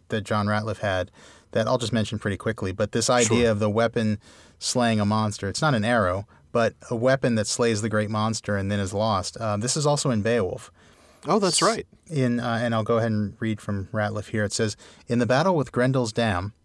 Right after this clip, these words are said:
Speaker 1: Beowulf find," and that's Grendel's mother, uh,
Speaker 2: Right.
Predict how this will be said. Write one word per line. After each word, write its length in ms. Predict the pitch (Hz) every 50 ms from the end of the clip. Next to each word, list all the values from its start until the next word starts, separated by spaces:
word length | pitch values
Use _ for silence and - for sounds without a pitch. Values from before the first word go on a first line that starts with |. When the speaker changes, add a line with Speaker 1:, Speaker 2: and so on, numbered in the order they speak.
| _ _ _ _ -
Speaker 1:
Beowulf 380 | - 117 135 156 156 160 151 147
find," 340 | - - 123 117 120 110
and 120 | 113 107 107
that's 180 | 104 98 -
Grendel's 320 | - - 98 92 95 95 95
mother, 320 | 98 90 90 90 101 110 - - - - - - - -
uh, 40 | 104
Speaker 2:
Right. 220 | 107 110 107 80